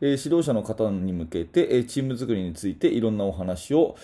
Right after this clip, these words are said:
直接あなたにメールでお届けするメルマガをやっております。もちろん無料です。最初の一通目で練習メニューの作り方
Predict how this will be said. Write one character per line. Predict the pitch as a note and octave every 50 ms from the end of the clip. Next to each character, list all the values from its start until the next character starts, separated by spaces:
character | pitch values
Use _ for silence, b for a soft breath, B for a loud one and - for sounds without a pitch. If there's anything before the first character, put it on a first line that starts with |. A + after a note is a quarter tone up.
| B B B - -
直 | A#2+ A#2+
接 | - - B2 G2+ - D3 - -
あ | A#2
な | A2+ G#2+
た | G#2+ G#2+
に | A2 C#3+ B2+
メ | G#2+ G#2 G#2
ー | F#2+
ル | F2
で | G2+ -
お | - -
届 | - F#2 F2+ F2+ - E2
け |
す | F2+ -
る | C#3 E3+ C#3+
メ | A#2 G#2+
ル | G2+ G2+
マ | F#2+ F#2 F2+
ガ | F#2+ B2+
を | D#3 C#3+
や | G#2+ F#2+
っ | -
て | - _ _ - F#2
お | - - F#2
り | E2+ D#2+
ま | - A#2+
す。 | - - A2+ - -
も | - A#2
ち | A#2 D3
ろ | B2+ G#2
ん | E2+ E2
無 | F#2 F#2+ G2
料 | A2+ G#2 G2 F2+
で | G2+ G#2+
す。 | - G2 D#2+ B B B B B B B B
最 | - D#3+ D#3
初 | D#3 F3+
の | E3 D#3+
一 | D#3 D#3 C#3+ -
通 | - - - D3+
目 | D3 C#3
で | B2 D3 C#3 - - - _ _ -
練 | B2 C3+ C#3 C#3
習 | C3+ - C3+
メ | C3 C3+ C3
ニ | C3+ B2
ュ | A2
ー |
の | F#2+ F2 -
作 | - - C3
り | C3 B2+
方 | - C3+ - - - -